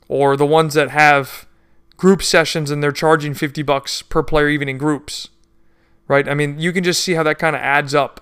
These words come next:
and it adds up, and it adds up. But because of the way the system has been since I was a kid, it hasn't changed much.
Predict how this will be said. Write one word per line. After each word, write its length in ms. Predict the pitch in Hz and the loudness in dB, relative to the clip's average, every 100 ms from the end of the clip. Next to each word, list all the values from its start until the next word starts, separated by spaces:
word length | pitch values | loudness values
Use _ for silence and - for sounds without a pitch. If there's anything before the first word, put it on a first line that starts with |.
| _ | _
and 140 | 139 135 | -12 -4
it 40 | |
adds 300 | 135 143 135 | 0 0 0
up, 300 | 147 127 - | 0 -2 -8
and 100 | 131 | -10
it 60 | 135 | -2
adds 260 | 143 135 143 | -2 0 -2
up. 300 | 127 - - _ _ _ - | -2 -6 -20 _ _ _ 0
But 200 | 151 147 | 2 0
because 380 | 139 165 180 | -2 2 2
of 80 | 175 | 2
the 60 | 165 | 2
way 120 | 170 | 2
the 100 | 151 | 2
system 420 | - 214 208 165 | -2 -2 -2 -6
has 440 | 139 123 131 147 - _ _ 135 | -4 -4 -4 -10 -18 _ _ 2
been 480 | 180 165 156 175 - _ _ _ _ | 4 4 0 -10 -16 _ _ _ _
since 240 | - 156 - | -8 -6 2
I 180 | 165 240 | 6 8
was 200 | 262 160 | 6 0
a 60 | |
kid, 440 | 131 - 113 110 156 _ _ _ _ _ _ - | -6 -8 -10 -12 -20 _ _ _ _ _ _ -4
it 100 | 143 | 4
hasn't 340 | 190 175 151 | 4 4 -2
changed 400 | 196 233 220 143 | 2 2 0 -4
much. 500 | 135 131 - - | -4 -4 -6 -10